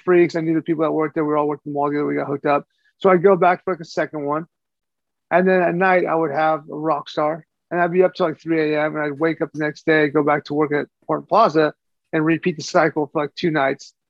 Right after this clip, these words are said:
And one weekend I did that, and I went back home on,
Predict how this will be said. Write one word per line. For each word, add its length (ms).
And 260
one 160
weekend 280
I 60
did 140
that, 300
and 100
I 60
went 600
back 260
home 380
on, 640